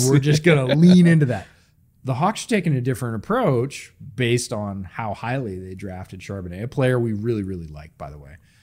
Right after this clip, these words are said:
Speaker 1: Um, we'll talk about that in a bit. But to say, "Let's see if we can't do this and this really well, and we need a different piece to do that." So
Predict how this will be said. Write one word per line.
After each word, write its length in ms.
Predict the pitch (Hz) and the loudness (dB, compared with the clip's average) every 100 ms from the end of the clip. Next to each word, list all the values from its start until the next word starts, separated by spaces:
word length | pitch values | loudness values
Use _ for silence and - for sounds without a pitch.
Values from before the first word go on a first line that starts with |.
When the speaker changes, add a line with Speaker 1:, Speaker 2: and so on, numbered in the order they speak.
| _ - | _ -6
Speaker 1:
Um, 440 | 101 92 90 87 | -4 -2 -4 -6
we'll 120 | 87 87 | -10 -10
talk 260 | 95 82 | -10 -8
about 180 | 101 95 | -8 -8
that 200 | 101 98 | -8 -8
in 100 | 95 | -8
a 20 | |
bit. 460 | 90 117 110 98 110 | -6 -4 -4 -8 -10
But 160 | 107 87 | -10 -10
to 120 | 101 | -12
say, 460 | - 107 101 98 - _ | -6 -6 -6 -8 -14 _
"Let's 460 | 120 127 175 190 | -10 -4 -4 -4
see 280 | - - 208 | -6 -4 -2
if 140 | 165 147 | -2 0
we 180 | 147 113 | -2 -2
can't 520 | - 147 156 123 - _ - | -6 -2 -2 -2 -6 _ -14
do 240 | 107 113 107 | -6 -4 -4
this 460 | 107 117 110 - _ _ _ _ - | -2 -2 -2 -6 _ _ _ _ -4
and 440 | 127 135 147 143 | 2 4 6 4
this 360 | 104 98 92 - | 2 -6 -6 -10
really 240 | 104 98 | -8 -8
well, 240 | 98 101 98 | -6 -6 -8
and 80 | 98 | -8
we 80 | |
need 180 | 113 120 | -6 -6
a 60 | 113 | -6
different 280 | 101 95 82 | -8 -10 -12
piece 200 | 95 87 | -12 -12
to 140 | 92 | -12
do 160 | 92 92 | -10 -10
that." 320 | 82 - - | -12 -20 -16
So 300 | - 90 82 | -10 -10 -10